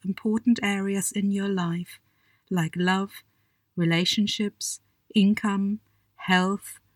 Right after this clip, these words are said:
well-being, work, and more. You may feel tired and disheartened of trying again and again.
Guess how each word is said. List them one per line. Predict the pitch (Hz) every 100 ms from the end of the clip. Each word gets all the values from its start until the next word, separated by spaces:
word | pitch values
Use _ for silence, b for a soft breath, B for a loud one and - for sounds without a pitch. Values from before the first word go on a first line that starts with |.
| _ -
well-being, | 190 208 202 202 196 196 196 196 - _ _ 160
work, | 175 165 165 - - _ _
and | 190 180 175
more. | 170 156 147 143 156 _ _ _ _ _ _ _ _ _ _ _ _ _ _ _ _ _ _
You | 247 269
may | 277 269
feel | - 269 262
tired | - 262 233 190 165 - - _
and | 214 208
disheartened | 233 220 214 202 175 - 160 165 - _ _ _
of | 208 -
trying | - 220 214 214 214
again | 208 - - 208 214 214
and | 208 196
again. | 196 185 165 165 175